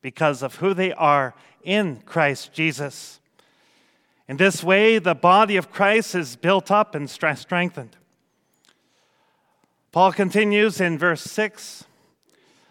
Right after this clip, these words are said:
"I pray that the sharing of your faith may become effective for the full knowledge of every good thing that is in us for the sake of Christ."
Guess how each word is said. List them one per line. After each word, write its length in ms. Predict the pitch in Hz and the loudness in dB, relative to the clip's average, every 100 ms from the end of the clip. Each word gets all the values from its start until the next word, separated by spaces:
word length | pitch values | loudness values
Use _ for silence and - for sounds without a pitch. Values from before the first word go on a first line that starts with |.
| _ | _
"I 240 | - 175 220 | 0 2 2
pray 480 | 214 - 220 233 240 | 0 2 4 4 4
that 240 | 208 - | 0 0
the 80 | 180 | -4
sharing 640 | - - 208 233 247 240 | -4 0 2 4 4 4
of 120 | 220 | 0
your 180 | 202 202 | 2 0
faith 600 | 180 185 151 113 - _ _ _ - | 0 -2 -2 -4 -16 _ _ _ -8
may 120 | 156 | -4
become 360 | 156 - 170 | -4 0 0
effective 800 | 160 - 220 220 - 151 117 - _ _ _ _ _ | 0 -2 -4 -4 -4 -6 -6 -20 _ _ _ _ _
for 160 | - 147 | -8 -4
the 120 | 151 | -4
full 520 | - - 190 220 220 | -6 -4 2 2 2
knowledge 640 | 214 185 202 220 226 196 | 2 4 4 6 2 2
of 160 | 185 151 | 0 0
every 360 | - 208 214 226 | 0 0 2 -2
good 260 | 170 185 156 | 0 -2 -2
thing 480 | - 196 214 233 | -4 -2 0 -2
that 240 | 190 180 156 | 0 0 0
is 220 | 156 - | -4 -8
in 260 | - 214 220 | -6 -2 2
us 320 | 208 202 - - _ | 2 0 -6 -20 _
for 100 | - | -12
the 140 | 135 131 | -10 -8
sake 300 | - 180 165 | -4 -4 -4
of 160 | 143 | -8
Christ." 600 | - 160 135 - - - | -2 -2 -2 -6 -20 -20